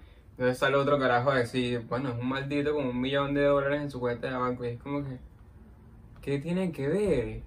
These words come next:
¿Qué, qué tiene que ver una cosa con la otra, hermano? Zuckerberg, ok, tienes todo el dinero del mundo,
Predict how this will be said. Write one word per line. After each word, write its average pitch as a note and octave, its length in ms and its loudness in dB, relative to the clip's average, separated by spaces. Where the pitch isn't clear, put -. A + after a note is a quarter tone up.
¿Qué, E3 180 -6
qué F3+ 160 -2
tiene G3+ 320 -4
que E3 100 0
ver E3+ 140 8
una G#3+ 200 0
cosa G#3+ 280 -2
con G#3 180 -2
la D3+ 160 2
otra, G3+ 280 2
hermano? D3 440 -2
Zuckerberg, C3+ 560 0
ok, C3 140 -2
tienes D#3 200 -2
todo G#3 120 -6
el G3 60 -2
dinero E3+ 240 0
del D3+ 100 4
mundo, C#3+ 500 0